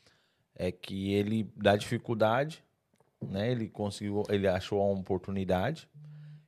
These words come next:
e automaticamente, é, ele, por, ah, dentro dessa empresa, ele aprendeu o caminho de como abrir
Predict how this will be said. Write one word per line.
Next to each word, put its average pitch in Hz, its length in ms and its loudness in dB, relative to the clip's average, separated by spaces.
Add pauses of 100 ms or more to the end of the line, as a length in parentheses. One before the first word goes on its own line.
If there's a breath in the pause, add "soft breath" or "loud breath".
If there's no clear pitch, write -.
(100)
e 101 120 4
automaticamente, 113 1200 2 (280)
é, 107 420 4
ele, 110 380 0
por, 107 400 0
ah, 104 180 4
dentro 117 360 2
dessa 131 240 2
empresa, 120 480 0
ele 123 120 4
aprendeu 131 1080 4 (560)
o 110 100 -6
caminho 107 420 -2
de 98 80 -10
como 113 220 0
abrir 104 600 -2